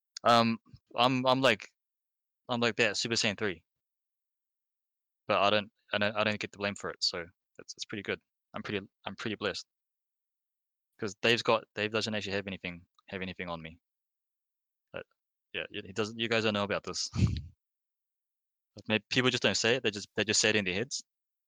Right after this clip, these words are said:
And they, they blame, yeah, they, they say it in their head, but no one actually blames me, but that's what, um,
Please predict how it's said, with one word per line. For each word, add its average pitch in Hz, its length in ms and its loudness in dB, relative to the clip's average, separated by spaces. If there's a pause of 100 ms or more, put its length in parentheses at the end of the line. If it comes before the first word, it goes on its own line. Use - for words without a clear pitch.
(640)
And 98 120 -2
they, 95 80 0 (100)
they 98 160 0
blame, 101 220 -4 (120)
yeah, 90 220 0
they, 98 100 -4
they 95 140 -2
say 107 180 0
it 104 40 -2
in 98 60 -4
their 92 80 -8
head, 92 160 -6 (140)
but 92 140 -2
no 107 80 0
one 107 80 2
actually 101 240 -2
blames 95 260 -4
me, 82 160 -14
but 85 120 -10
that's - 260 -8
what, 95 120 -4
um, 87 240 -8